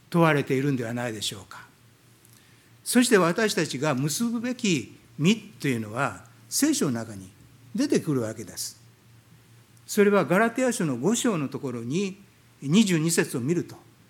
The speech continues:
御霊の実という言葉でですね、そこには愛や喜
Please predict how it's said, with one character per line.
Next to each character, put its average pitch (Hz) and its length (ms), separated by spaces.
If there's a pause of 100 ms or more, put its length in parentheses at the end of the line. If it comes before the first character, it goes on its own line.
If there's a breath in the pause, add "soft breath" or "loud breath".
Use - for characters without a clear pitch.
(140)
御 170 100
霊 202 180
の 226 280
実 247 220 (500)
と 165 80
い 160 80
う 143 80
言 139 220
葉 110 140
で 101 100
で 92 120
す - 100
ね、 254 200 (560)
そ - 200
こ 175 100
に 170 140
は 143 300 (300)
愛 160 360
や 120 120
喜 117 100